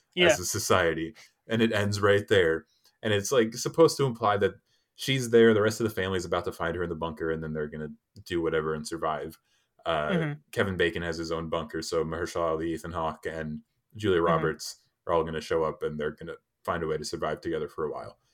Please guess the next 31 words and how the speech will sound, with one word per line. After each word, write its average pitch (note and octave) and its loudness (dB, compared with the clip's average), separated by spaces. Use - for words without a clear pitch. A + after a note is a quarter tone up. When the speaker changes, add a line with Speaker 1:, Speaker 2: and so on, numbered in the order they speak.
Speaker 2:
because F2+ -2
the F2+ -2
family E2 -2
of D#2 -4
that E2+ -4
house E2 -4
is D#2 -12
dead D#2 -2
or D#2 -6
wherever D#2+ -2
they C#2+ -8
are. - -14
Um, E2+ 0
Speaker 1:
Like, G#3 4
don't C4 2
get C#4+ 2
me C#4 2
wrong, A#3 2
I F#3+ 2
don't B3 2
have C4 0
a G#3+ -6
problem G#3 2
with E3+ 0
the F3 -4
way, F#3 2
the F3+ -4
way G3 2
it D3+ -2
ending. C3+ -10
It, G3 6